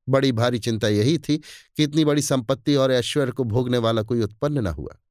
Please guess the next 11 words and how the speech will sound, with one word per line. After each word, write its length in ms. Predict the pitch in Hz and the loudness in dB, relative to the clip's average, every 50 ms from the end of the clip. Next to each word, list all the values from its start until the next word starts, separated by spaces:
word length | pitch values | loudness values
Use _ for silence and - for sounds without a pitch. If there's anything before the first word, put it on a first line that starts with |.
| _ _ _ _ _ _ _ _ _ _ _ _ | _ _ _ _ _ _ _ _ _ _ _ _
भांजे, 460 | 101 107 120 127 127 131 123 123 127 120 | 0 0 2 2 2 0 0 0 0 0
भतीजे 440 | 107 117 117 113 131 127 117 123 | 0 -2 -2 0 -2 -2 0 2
और 140 | 123 113 110 | 2 2 2
नवासे 480 | 107 110 117 127 139 135 - - 87 - - - - - - _ _ - | 2 2 2 2 0 0 -2 -4 -6 -6 -10 -16 -20 -20 -20 _ _ -4
इस 180 | 165 151 - | -2 -2 0
रियासत 380 | 156 151 139 120 120 - 151 123 | 0 2 2 2 0 -2 -4 -6
पर 200 | - - 120 110 | -4 -4 -4 -2
दांत 280 | 104 131 135 160 143 117 | 0 -2 -2 -2 -2 -2
लगाए 280 | 92 78 73 73 78 | -2 -2 -2 -2 -4
हुए 200 | 78 82 95 107 | -4 -6 -8 -10
थे। 160 | 110 - - | -10 -12 -16